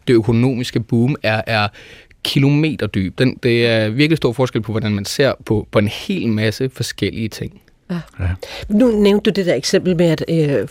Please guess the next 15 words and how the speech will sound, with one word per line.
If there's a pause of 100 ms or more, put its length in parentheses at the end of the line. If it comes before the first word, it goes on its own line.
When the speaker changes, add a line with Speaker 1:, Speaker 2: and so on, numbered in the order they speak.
(120)
Speaker 2:
en
tog
ud
og
lod
sig
lænke
i
et
hundehus,
øh,
i
fireogtyve
timer. (420)
Er,